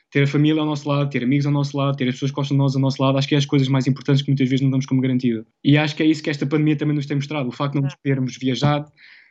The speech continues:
Speaker 1: o facto de não podermos estar com amigos, o facto de não podermos abraçar as pessoas com quem gostamos, acho que é isso que tem realçado mais no último ano. Tudo bem que é muito importante ter um trabalho, especialmente durante esta fase da pandemia, não, se não tivermos dinheiro para pôr comida na mesa é muito complicado.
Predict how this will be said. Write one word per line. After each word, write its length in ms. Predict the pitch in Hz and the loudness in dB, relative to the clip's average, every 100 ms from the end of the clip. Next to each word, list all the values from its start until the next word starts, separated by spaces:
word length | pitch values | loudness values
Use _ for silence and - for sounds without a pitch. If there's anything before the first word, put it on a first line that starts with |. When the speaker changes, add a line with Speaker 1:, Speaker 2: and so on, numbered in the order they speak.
| _ | _
Speaker 1:
o 80 | 143 | -6
facto 200 | 151 143 | -2 0
de 40 | |
não 40 | 143 | 0
podermos 180 | 143 139 | 2 -2
estar 220 | - 135 131 - | 0 -2 -2 -6
com 120 | - 135 | 0 4
amigos, 260 | 143 135 | 4 4
o 60 | 135 | 0
facto 220 | - 143 | -2 -2
de 40 | 143 | -2
não 40 | |
podermos 320 | 135 135 135 | 0 0 0
abraçar 340 | 131 127 147 143 | -6 -4 0 0
as 80 | |
pessoas 200 | 139 131 | 0 -4
com 120 | - 139 | -4 -2
quem 120 | 135 | -2
gostamos, 480 | 127 135 135 139 - - - _ | -2 0 0 0 -6 -18 -20 _
acho 280 | 147 143 - | -2 -2 -4
que 80 | 165 | -2
é 60 | |
isso 160 | 156 151 | -2 -2
que 60 | - | -4
tem 180 | 151 | -2
realçado 480 | 139 147 143 143 143 | 0 0 -2 -2 -2
mais 220 | 139 139 | 0 0
no 80 | 143 | 0
último 240 | 135 135 131 | 0 0 -2
ano. 200 | 117 117 _ | -2 -8 _
Tudo 120 | - 156 | 0 2
bem 100 | 151 | 4
que 60 | |
é 40 | 160 | 2
muito 180 | 156 | 2
importante 280 | 151 143 156 | -2 -4 -4
ter 60 | 151 | -2
um 60 | |
trabalho, 260 | 143 143 139 | -2 -2 -4
especialmente 400 | - 135 135 143 | -4 -4 -4 -4
durante 260 | 139 139 135 | -2 -2 -2
esta 160 | 139 | -6
fase 200 | 139 131 | -6 -4
da 60 | 139 | -2
pandemia, 400 | 139 131 131 139 | -2 0 0 2
não, 200 | 135 151 | 2 0
se 100 | - | 0
não 80 | 135 | 0
tivermos 320 | 139 139 135 | 2 2 2
dinheiro 200 | 139 139 | 2 2
para 100 | 139 | 0
pôr 120 | 135 | -2
comida 200 | 139 139 | 2 2
na 80 | 127 | 4
mesa 200 | 139 135 | 2 2
é 20 | |
muito 220 | 135 139 | 2 0
complicado. 500 | 139 - 120 127 117 | 0 -6 -6 -4 -8